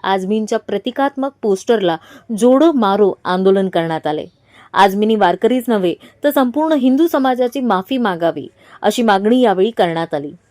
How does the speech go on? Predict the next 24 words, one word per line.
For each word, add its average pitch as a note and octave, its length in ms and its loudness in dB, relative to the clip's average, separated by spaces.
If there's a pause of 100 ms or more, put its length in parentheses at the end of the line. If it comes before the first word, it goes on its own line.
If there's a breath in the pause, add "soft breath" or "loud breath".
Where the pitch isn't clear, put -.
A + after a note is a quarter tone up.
(220)
दुसरीकडे A#3 600 0
सोलापूर G3+ 520 -2 (300 loud breath)
अखिल C#4+ 300 2
भारतीय C#4 380 2
वारकरी A#3 380 2
मंडळाने G#3+ 540 0 (100)
आक्रमक G#3 500 -2
भूमिका G3+ 480 0
घेतली E3+ 360 -4
आहे. D#3 180 -10 (640)
अबू A3 200 2
आझमी B3+ 460 2
यांनी A#3 160 0
विधान A3+ 300 0
मागे F#3 320 -2
घेतलं A#3 340 -2
नाही, G3 240 -4 (100)
तर B3+ 40 2
होणाऱ्या A#3+ 460 4
परिणामांना A#3 800 0 (160)
समोर A#3+ 280 2
जाण्याची A#3+ 540 0
तयारी G3+ 340 0
ठेवा, F3 320 -2